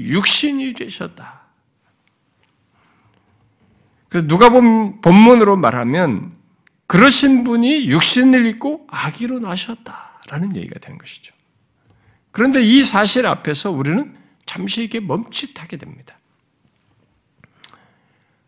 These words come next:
아, 마리아를 통해서 나신 아기 예수,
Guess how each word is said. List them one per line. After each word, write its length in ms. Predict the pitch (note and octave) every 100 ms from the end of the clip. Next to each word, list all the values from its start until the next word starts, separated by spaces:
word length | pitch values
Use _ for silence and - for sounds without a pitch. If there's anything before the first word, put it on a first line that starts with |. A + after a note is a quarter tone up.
| _ _ _ _ _ _ _
아, 760 | B2+ - - - - - - -
마리아를 640 | F#2 A2 E3 A#3+ C4+ B3+
통해서 480 | B3 A3 G3+ - G3
나신 440 | E3+ A#2+ - D#3 -
아기 480 | G2+ G2 C#3+ A#2 -
예수, 600 | F2+ - F3+ A#3 A3+